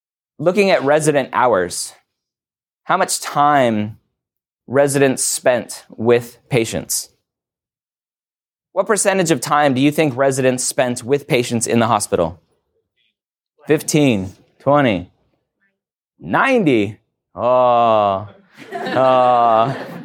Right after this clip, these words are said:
so sweet. I think it was eleven. Eleven percent. It's disgusting. What are they doing?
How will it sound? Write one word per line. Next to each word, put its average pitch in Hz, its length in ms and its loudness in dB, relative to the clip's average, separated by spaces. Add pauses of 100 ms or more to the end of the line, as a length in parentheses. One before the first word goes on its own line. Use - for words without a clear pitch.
(220)
so 170 340 0
sweet. 139 680 2 (120)
I - 1300 -6
think 240 100 2
it - 20 0
was 226 140 2
eleven. 135 600 0 (1080)
Eleven 156 600 2
percent. 98 640 -4 (1160)
It's - 160 -12
disgusting. 90 720 -2 (640)
What 180 160 -2
are 226 60 2
they 233 100 2
doing? 190 500 -2